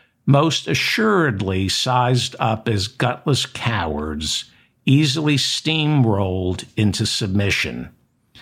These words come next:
Jordan figured a caucus that stood for nothing wouldn't stand up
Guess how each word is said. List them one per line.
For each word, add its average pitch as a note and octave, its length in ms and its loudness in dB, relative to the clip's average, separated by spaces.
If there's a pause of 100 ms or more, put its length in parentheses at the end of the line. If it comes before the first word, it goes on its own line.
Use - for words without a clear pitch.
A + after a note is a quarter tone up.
(460)
Jordan G3 480 2
figured D3 600 0
a B2+ 100 0
caucus D3+ 760 0
that A2+ 160 0
stood C3 380 0
for C3 160 0
nothing A2+ 720 0 (420)
wouldn't C3 380 4
stand A#2+ 480 0
up D2+ 320 -6